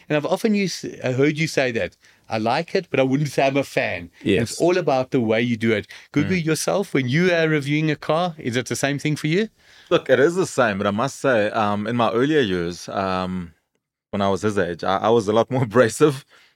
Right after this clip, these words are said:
Speaker 3: and I had to learn to, to exactly what he said, you know, balance it out, say it in a polite way.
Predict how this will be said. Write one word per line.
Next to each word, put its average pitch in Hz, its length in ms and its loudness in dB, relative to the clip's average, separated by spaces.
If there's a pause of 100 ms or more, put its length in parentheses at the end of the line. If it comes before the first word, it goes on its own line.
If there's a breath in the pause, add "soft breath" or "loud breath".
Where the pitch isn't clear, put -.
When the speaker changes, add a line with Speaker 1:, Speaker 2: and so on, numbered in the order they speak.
(120)
Speaker 3:
and 113 120 2
I 104 60 4
had 110 200 2
to 107 100 -6
learn 110 400 6
to, 95 800 -2
to 151 180 -14 (460)
exactly 165 400 4
what 147 100 6
he 127 80 0
said, 92 280 -2
you 135 80 -6
know, 160 100 0
balance 113 420 2
it 113 80 -2
out, 107 320 2
say 120 140 2
it 110 80 4
in 107 100 2
a 98 60 0
polite 95 440 2
way. 101 320 4